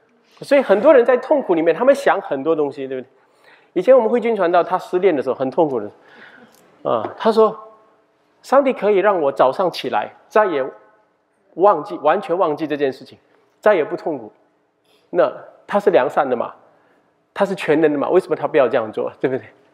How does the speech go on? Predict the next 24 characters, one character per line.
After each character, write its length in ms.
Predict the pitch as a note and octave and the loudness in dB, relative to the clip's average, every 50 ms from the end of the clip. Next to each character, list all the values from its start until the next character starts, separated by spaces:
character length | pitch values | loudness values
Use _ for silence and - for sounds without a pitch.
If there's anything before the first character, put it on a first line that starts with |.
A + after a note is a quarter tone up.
| _ _ _ _ _ _ _ _ _ _ _ _ _ _ _ _ | _ _ _ _ _ _ _ _ _ _ _ _ _ _ _ _
那 120 | _ A3+ A#3 | _ 0 4
各 100 | A3+ C#4 | 6 6
位 80 | C#4 | 4
还 160 | G#3 D#3 G3+ A#3+ | 4 2 0 0
感 160 | - G3 F3+ | 0 0 2
到 120 | G3 G#3 | 2 0
痛 200 | G3 - A3 G3+ | 0 0 -2 -2
吗？ 180 | F#3+ E3 C#3 - - - - _ _ _ _ _ _ _ _ _ _ _ _ _ _ _ | -2 -4 -6 -10 -14 -20 -20 _ _ _ _ _ _ _ _ _ _ _ _ _ _ _
还 180 | _ - - B3 | _ -4 0 2
有 120 | C#4+ C4+ C4+ | 2 2 2
痛 200 | - C4 B3 A3+ | 2 0 0 0
处， 180 | - - A#3 | 0 -2 0
对 100 | F#3+ G#3 G3+ | 0 0 0
不 60 | G3 | 0
对？ 240 | G3 F#3+ E3+ - - _ _ _ _ _ _ _ _ _ _ _ _ _ _ _ _ _ _ _ _ _ _ _ _ _ _ _ A#2+ - _ _ | -2 -2 -4 -6 -14 _ _ _ _ _ _ _ _ _ _ _ _ _ _ _ _ _ _ _ _ _ _ _ _ _ _ _ -20 -20 _ _
各 80 | - C#3+ | 0 0
位 60 | C#3+ | 0
亲 200 | B2+ - D3+ D3+ | 0 -2 -2 -2
爱 60 | D3 | 0
的 40 | C3+ | -2
弟 100 | B2 C3+ | -2 -4
兄 160 | B2 D3 C3+ | -6 -6 -6
姐 100 | A#2+ A2+ | -6 -4
妹， 260 | G#2+ A2+ G#2+ - - | -6 -6 -6 -8 -12